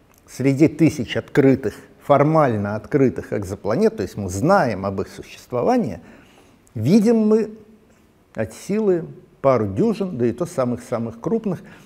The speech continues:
да и то, <clears throat> как правило, в том случае, если звезда крайне, а, низкого блеска, а планета сама светится своим инфракрасным тепловым излучением, как какой-нибудь супер-Юпитер.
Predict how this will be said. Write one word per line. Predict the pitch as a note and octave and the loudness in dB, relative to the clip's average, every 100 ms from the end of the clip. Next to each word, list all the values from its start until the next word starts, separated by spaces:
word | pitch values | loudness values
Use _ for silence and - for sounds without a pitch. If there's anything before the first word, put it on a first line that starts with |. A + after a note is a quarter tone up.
| - | -6
да | A#2+ | 0
и | C3+ | 0
то, | F#3+ G3 - - | 0 -2 -2 6
<clears throat> | B3 E3+ A#2 F2 - | 8 8 6 0 -2
как | C3 - | 0 4
правило, | C#3+ C3+ B2 | 6 6 6
в | |
том | - A#2+ | 2 -2
случае, | - E3+ F#3 C#3+ | -2 -4 -4 -4
если | A2+ A#2+ | -6 -4
звезда | G#2 B2 A2+ B2+ A#2 - - _ _ _ _ _ _ _ _ _ - | -2 0 0 2 0 -2 -14 _ _ _ _ _ _ _ _ _ -2
крайне, | D#3 E3 C3+ A#2+ A#2+ - - - _ _ | 4 4 4 0 -8 -14 -20 -20 _ _
а, | B2+ A#2+ A2 - - | -4 0 0 -4 -8
низкого | C3+ C#3 C3+ - A2+ G#2 G2 | 0 2 2 -2 -4 -4 -8
блеска, | A#2 A#2+ G3+ G#3+ - F3 | -6 -2 0 -2 -4 -6
а | - A2+ | -4 -6
планета | G#2+ B2+ C#3+ C3+ | -4 -4 -6 -8
сама | A#2 A#2 A#2 | -8 -8 -10
светится | - A2+ A2 - F#2 | -10 -10 -10 -16 -20
своим | - G2+ G#2 G#2 - _ - | -12 -10 -10 -14 -20 _ -12
инфракрасным | A#2 G2 A#2+ G2 A2+ A2+ - A2+ | -8 -6 -6 -6 -4 -4 -6 -12
тепловым | F#2 G2 G#2+ G2+ G2+ F#2+ | -12 -10 -6 -6 -6 -8
излучением, | E2 G#2+ G2+ D#3+ D#3+ G2+ | -10 -10 -8 -6 -6 -6
как | A2 - | -8 -8
какой-нибудь | A2 A#2 A2+ G2 | -10 -8 -8 -10
супер-Юпитер. | - A2 G2 G2 G2 F#2+ E2 - | -10 -8 -8 -8 -10 -12 -18 -20